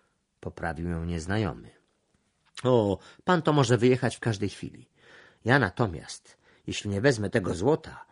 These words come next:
musiałabym wrócić do Wiskos. Ludzie mnie wygnają albo napiętnują. Wszyscy uznają, że kłamałam.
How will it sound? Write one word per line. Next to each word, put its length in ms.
musiałabym 500
wrócić 400
do 120
Wiskos. 600
Ludzie 280
mnie 140
wygnają 540
albo 200
napiętnują. 680
Wszyscy 340
uznają, 400
że 140
kłamałam. 680